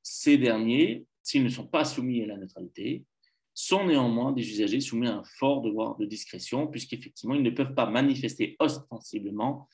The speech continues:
par le port d'un signe ou d'une tenue, une appartenance religieuse. Ça veut dire quoi ? Ça veut dire que le port de signes religieux ostensibles leur est donc interdit. Les signes religieux ostensibles, ce sont les signes, signes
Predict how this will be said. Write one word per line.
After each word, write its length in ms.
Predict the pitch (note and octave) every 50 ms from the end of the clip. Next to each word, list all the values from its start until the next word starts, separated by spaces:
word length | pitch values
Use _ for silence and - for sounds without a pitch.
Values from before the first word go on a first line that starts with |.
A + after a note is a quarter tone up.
| _ _ _ -
par 100 | A2 A2
le 100 | G#2+ -
port 120 | B2+ A#2+
d'un 100 | A2+ G2+
signe 200 | F#2 - C3 B2
ou 40 | A2+
d'une 220 | G#2 G2+ G#2 G2+
tenue, 420 | - A#2 A#2+ C3 D3 E3+ F#3 - - - - _ _ _ _ _ -
une 140 | C3 B2+ B2+
appartenance 560 | C3+ C3 A#2+ G2 - - B2 C#3+ D#3 D3 -
religieuse. 500 | - C3+ B2+ B2 B2 A#2 G#2 F#2 - - _
Ça 180 | - - - B2+
veut 80 | A#2+ A2+
dire 160 | - - -
quoi ? 100 | D3 D3
Ça 120 | C#3+ A#2+
veut 60 | A2+
dire 160 | A2+ C3 C3 -
que 80 | -
le 160 | G#2 G#2+ -
port 200 | - D3+ C#3+ C3
de 80 | A2 A2+
signes 420 | A2 - - C#3+ C3 A#2 - - - - _ _ _ _ _ _ - -
religieux 460 | A#2 A2 G#2 G#2 G#2 G2+ F#2+ - - _ _ _ _ -
ostensibles 800 | D#3 D#3 C#3 - - A#2+ G#2 F#2+ - - - - C3+ G2+ - - _ _ _ _ _ _ _ _ _ _ -
leur 180 | A#2+ B2 B2 B2+
est 60 | B2
donc 240 | - B2 A#2+ A#2+ A2+
interdit. 480 | G2+ F#2+ G2 G2 G2 F#2+ A2 C#3 E3+
Les 140 | F#3 D3+ A#2
signes 320 | - - - A#2+ A2+ G#2 F#2+
religieux 280 | G#2+ G#2 G2+ G2 G#2+
ostensibles, 460 | G2 - - G#2+ G2 - - D#3+ D#3
ce 80 | - F#2+
sont 120 | - -
les 80 | G#2 G2+
signes, 280 | G2+ - - B2 A#2+ A#2+
signes 320 | - - C#3 D3 C#3+